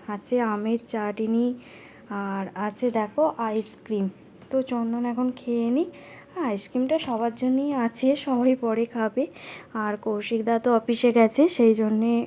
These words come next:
একটু সন্ধ্যের দিকে আসবে। আর কিছু ছবি ছিল দেখো, সেগুলি শেষে তোমাদের সাথে শেয়ার করে দিলাম, এই মায়ের সাথে, চন্দনের, কৌশিকদা, শ্রী আছে সবার।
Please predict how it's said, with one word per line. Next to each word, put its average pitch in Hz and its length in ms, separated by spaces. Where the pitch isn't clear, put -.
একটু 240 300
সন্ধ্যের 220 520
দিকে 233 260
আসবে। 220 460
আর 202 260
কিছু 233 320
ছবি 226 400
ছিল 233 320
দেখো, 220 380
সেগুলি 226 540
শেষে 233 340
তোমাদের 226 420
সাথে 220 380
শেয়ার 214 360
করে 220 300
দিলাম, 226 360
এই 226 200
মায়ের 214 380
সাথে, 233 500
চন্দনের, 220 640
কৌশিকদা, 214 800
শ্রী 226 280
আছে 214 400
সবার। 233 440